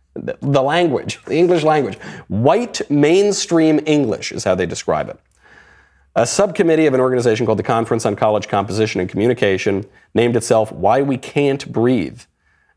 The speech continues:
Uh, that's the subcommittee. They published a list of demands calling for the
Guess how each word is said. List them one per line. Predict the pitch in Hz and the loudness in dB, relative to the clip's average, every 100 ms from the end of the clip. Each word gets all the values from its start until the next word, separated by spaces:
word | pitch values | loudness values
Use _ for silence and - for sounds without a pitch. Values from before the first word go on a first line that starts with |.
| _ | _
Uh, | 87 90 | 2 2
that's | 73 110 - | 2 0 -2
the | - | -2
subcommittee. | 117 107 92 80 82 | -2 -2 -4 -2 -2
They | 90 | 0
published | 117 117 113 110 | 0 -2 -2 0
a | |
list | 110 147 175 | 0 0 -2
of | 151 | 0
demands | 131 92 76 76 85 - _ _ | -2 -2 -4 -6 -10 -16 _ _
calling | - 107 107 101 | 0 2 0 -2
for | 107 | -2
the | 95 92 | -2 -2